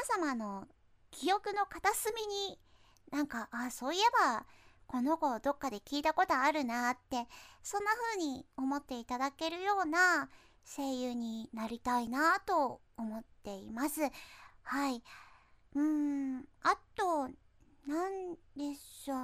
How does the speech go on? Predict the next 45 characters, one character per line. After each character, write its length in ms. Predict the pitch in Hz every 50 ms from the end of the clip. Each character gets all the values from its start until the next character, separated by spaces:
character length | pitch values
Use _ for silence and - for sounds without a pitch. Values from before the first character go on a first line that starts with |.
| 240
う 40 | 240
ね。 320 | 233 240 240 233 240 240 - - - - - - - - - - - - - - - - - -
う 60 | 285 294 294 285 269 269
ん、 60 | 269 - _ _ _
こ 200 | - - 294 294
う 60 | 302
い 220 | 302 294 294 294 294
う 80 | 285 - _ _ -
お 80 | 277 269
仕 240 | - - 339 359
事 340 | 330 320 302 302 302 262 240 233 254 285 285 277 262 233
を 160 | - - - - - - _ _ _ _ _
続 340 | - - - 285 - 339 339
け 140 | - 392
な 160 | 392 415 427 392
が 140 | 359 311 269
ら、 520 | 254 277 294 294 285 262 240 226 240 - - - - - _ _ _ _ _ _ _ _ _ - - -
う 60 | 254
ん、 240 | 254 254 247 247 254
も 80 | 311
っ 80 | 381 -
と 220 | - 320 277 247 - - - - - - -
演 200 | 254 254 247 240
技 160 | 226 226 214
が 220 | 208 202 190 - - - - _ _ _ -
う 60 | 247
ま 160 | 240 226 233 254
く、 360 | - - 208 214 180 - - - - - - - - - - - - - -
ね、 160 | 262 269 269 262
技 180 | - 240 233
術 300 | 220 240 262 254 - -
的 280 | - 285 277 - - 277
に 120 | 277 302 294
も 160 | 277 262 240
伸 160 | 240 269 285
び 100 | 277 277
て 160 | - 254 240
い 60 | 233 233
け 180 | - 247 254
た 180 | 262 - 277 302
ら 300 | 311 294 285 262 262 262 - - - - - - - - - _ _
い 180 | - 277 277 277
い 40 |
な 400 | 247 247 247 262 277 294 311 330 -
と 480 | - - 339 302 269 247 - - -